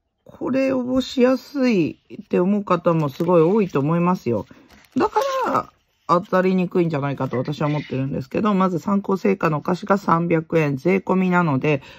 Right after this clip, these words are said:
ものすごくね、応募しやすくて、で、オザムの場合は、すごく参考成果の、あの、この商品のバリエーションもあって、料金が安いんですよ、代金が。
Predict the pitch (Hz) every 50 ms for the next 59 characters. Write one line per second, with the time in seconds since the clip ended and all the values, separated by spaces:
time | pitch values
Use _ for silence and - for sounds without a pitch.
0 | - - - 165 185 196 196 190 214 202 214 226 - 185 165 160 147 139 131 -
1 | - - - - - 170 175 175 180 - - 180 180 180 - - - - - -
2 | 156 165 160 147 - - - - _ - 170 175 196 208 240 247 247 254 262 262
3 | 262 247 254 254 254 247 247 254 262 247 226 202 185 - - - 214 233 226 -
4 | - - 262 233 240 240 - - 247 233 - 277 247 240 - 202 175 156 156 160
5 | 175 165 - 131 - - - - - - _ - 170 170 170 165 156 156 151 147
6 | 143 143 139 147 - - - - - _ - 170 165 170 147 131 - - - 240
7 | 247 226 - 185 160 151 139 135 127 - - 180 214 277 320 359 370 - - 339
8 | 294 294 285 285 285 262 - _ - 175 170 165 156 135 - - - - - -
9 | _ _ _ _ 151 160 220 285 381 427 - - 247 208 180 170 151 151 156 170
10 | - - 247 233 214 170 156 - 156 147 147 165 175 175 170 - - 160 131 127
11 | 127 131 120 -